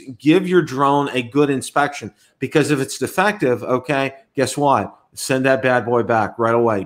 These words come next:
Don't hesitate, okay? Do not hesitate. But you've got it from Best Buy. You did, you're, you're in, like, Flint because you just, they'll just take it back and you can get another one if they're, if they're in stock, okay? Uh, but for me, <laughs> I got mine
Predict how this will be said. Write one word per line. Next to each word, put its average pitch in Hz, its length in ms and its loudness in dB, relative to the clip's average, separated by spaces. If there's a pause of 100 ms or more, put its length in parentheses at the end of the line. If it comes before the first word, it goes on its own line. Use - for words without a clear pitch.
Don't 123 300 0
hesitate, 110 560 -8
okay? 107 320 -8
Do 113 260 -8
not 120 540 -2 (320)
hesitate. 123 480 -2 (300)
But 143 180 2
you've 143 140 0
got 226 160 4
it 202 140 0
from 156 140 0
Best 156 320 2
Buy. 117 220 4
You 120 160 0
did, 127 280 2
you're, 143 200 2
you're 151 260 4
in, 143 180 2
like, 123 220 -2
Flint 151 380 -2
because 120 320 -4 (440)
you 127 140 -8
just, 123 220 -2
they'll 139 160 4
just 123 200 -6
take 143 180 0
it 151 100 0
back 135 320 2
and 127 140 -4
you 117 80 -6
can 127 120 -10
get 117 140 0
another 131 300 0
one 107 140 -2
if 107 120 -6
they're, 107 260 -4
if - 80 -20
they're 110 180 0
in 87 60 -6
stock, 131 520 2
okay? 104 400 -6 (340)
Uh, 113 260 2
but 123 240 0
for 131 100 -4
me, 165 460 2 (260)
<laughs> - 260 -20
I 147 100 2
got 147 200 4
mine 147 320 2